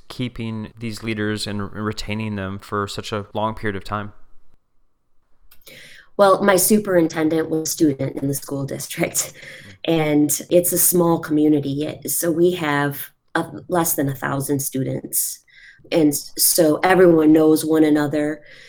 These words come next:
Speaker 2: and many of the teachers were, are from the area. And so we don't have a lot of the struggles that many bigger school districts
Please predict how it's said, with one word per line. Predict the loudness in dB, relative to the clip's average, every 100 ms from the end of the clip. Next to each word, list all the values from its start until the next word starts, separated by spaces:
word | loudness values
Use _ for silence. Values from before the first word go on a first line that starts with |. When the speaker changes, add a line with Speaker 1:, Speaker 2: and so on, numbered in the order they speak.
| -20 _ 0
Speaker 2:
and | 4 4 6
many | 6 8 8 6
of | 2
the | -2
teachers | -2 -4 -2 -2 0 0 -2 -4
were, | -2 -2 -4 -4 -4
are | -4
from | 0 0 2
the | 0 0
area. | -2 0 0 -2 -4 -6 -6
And | -4 -2 -2 -2
so | -2 0 0
we | 0 2
don't | 4 4 2
have | 0 0 0
a |
lot | 0 0 -2
of | -4
the |
struggles | -6 -6 -4 -2 -4 -4
that | -4
many | 0 2 2
bigger | 0 -2 -4
school | -4 -4 -6
districts | -4 -6 -4 -6 -4 -4